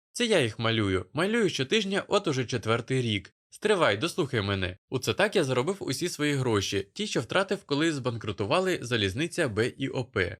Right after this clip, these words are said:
Оце так я заробив гроші, щоб купити пришестя літа. Його купив не Брекет, а я сам".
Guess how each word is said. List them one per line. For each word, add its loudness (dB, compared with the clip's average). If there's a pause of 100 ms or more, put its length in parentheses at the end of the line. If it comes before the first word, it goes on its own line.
(100)
Оце -4
так 0
я 4
заробив 0
гроші, 2
щоб -6
купити -2
пришестя 0
літа. 0 (200)
Його 2
купив -2
не -2
Брекет, 0
а -4
я 0
сам". -4